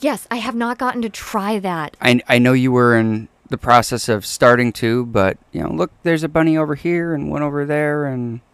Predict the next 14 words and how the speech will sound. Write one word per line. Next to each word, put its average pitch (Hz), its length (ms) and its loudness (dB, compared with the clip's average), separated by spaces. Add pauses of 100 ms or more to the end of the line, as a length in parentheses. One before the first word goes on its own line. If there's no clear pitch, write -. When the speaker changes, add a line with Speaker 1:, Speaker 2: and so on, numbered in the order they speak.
Speaker 2:
skunk. - 460 6 (300)
And 101 460 -4
stuff - 240 2
happens. 101 480 2
We 107 100 0
never 101 360 0
got 98 180 0
around 95 340 -2
to 98 220 -4
actually 92 400 -4
following 98 440 -4
through. - 420 -8 (460)
Speaker 1:
Lorals. 185 800 -2 (280)
L 208 200 0